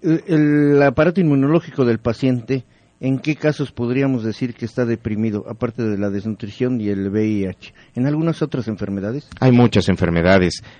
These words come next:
Speaker 2: eh, enfermedades hematológicas, por ejemplo, eh,
Speaker 1: Ujú.
Speaker 2: leucemias, leucemias agudas, leucemias crónicas, linfomas. Que bueno, ese es un diagnóstico que se hace en medicina, pero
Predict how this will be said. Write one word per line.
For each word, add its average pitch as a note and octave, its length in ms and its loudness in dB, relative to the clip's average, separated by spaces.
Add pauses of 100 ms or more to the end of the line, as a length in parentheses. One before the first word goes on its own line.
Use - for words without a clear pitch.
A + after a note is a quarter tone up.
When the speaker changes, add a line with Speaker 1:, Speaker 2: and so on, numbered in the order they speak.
(160)
Speaker 2:
eh, F#2+ 160 4
enfermedades G#2+ 600 2
hematológicas, G2 960 2
por - 160 -6
ejemplo, G2 520 0 (340)
eh, D#2 760 -2 (300)
Speaker 1:
Ujú. - 60 -4
Speaker 2:
leucemias, F#2 1040 0
leucemias E2+ 520 -2
agudas, A2 380 4
leucemias F2 500 -2
crónicas, G#2+ 520 2
linfomas. E2+ 680 -2 (400)
Que F#3 80 4
bueno, D3+ 220 6
ese A2 160 0
es - 140 -2
un A2+ 240 0 (180)
diagnóstico A2 640 2
que F2 160 -2
se F#2 120 0
hace F2 300 0
en E2+ 140 -2
medicina, E2 560 -4 (480)
pero G#2 380 6